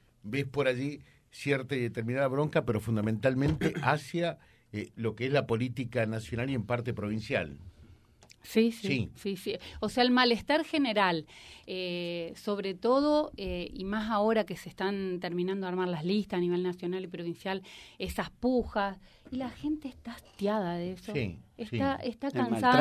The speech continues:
Speaker 3: maltrato.
Speaker 2: Entonces,
Speaker 1: Sí.
Speaker 3: Mm.
Speaker 2: entonces, desde el primer día que nos juntamos con Nacho, dijimos, nada de ofender,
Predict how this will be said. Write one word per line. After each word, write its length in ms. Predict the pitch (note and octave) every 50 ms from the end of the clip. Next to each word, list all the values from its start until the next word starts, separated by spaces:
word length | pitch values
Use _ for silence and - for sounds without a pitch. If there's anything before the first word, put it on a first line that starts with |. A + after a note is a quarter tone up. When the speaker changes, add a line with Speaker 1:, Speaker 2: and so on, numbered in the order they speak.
| D3 D3 C#3
Speaker 3:
maltrato. 160 | C#3 B2+ C3 C3
Speaker 2:
Entonces, 420 | B2+ B2+ B2+ C#3 D3+ C#3 A#2+ G2 -
Speaker 1:
Sí. 60 | A#2+
Speaker 3:
Mm. 160 | C3+ A#2+ A#2
Speaker 2:
entonces, 460 | B2 - - D#4+ D#4 - E4+ D#4+ B3+ A#3 A3+ A#3+ -
desde 320 | A#3+ G#3+ C4+ C4+ B3 B3+ C4+
el 120 | B3+ A#3+
primer 420 | - B3 B3 B3 C4+ D#4 F4 E4+
día 280 | C#4 D4 C#4+ C4+ A#3+ A3
que 120 | - A3
nos 180 | G#3 G3+ G3 F#3
juntamos 480 | - - F#3+ G3 F#3+ G#3+ A3+ B3 B3 A#3+
con 180 | - G3 G3 G3+
Nacho, 300 | G#3 A3 - - A#3+ G3+
dijimos, 640 | G#3 F#3 F3 - G3 F3 E3+ E3 D#3+ - - - - - - -
nada 640 | B3 B3+ C4+ C#4+ D4+ D#4 D4+ D4+ D4+ D4+ D4 - -
de 120 | G#3 A#3+ A#3
ofender, 840 | A#3 A3+ - - G3+ G3+ G3+ G3+ G3+ A3+ B3+ C4+ C#4 D4 D4 D4+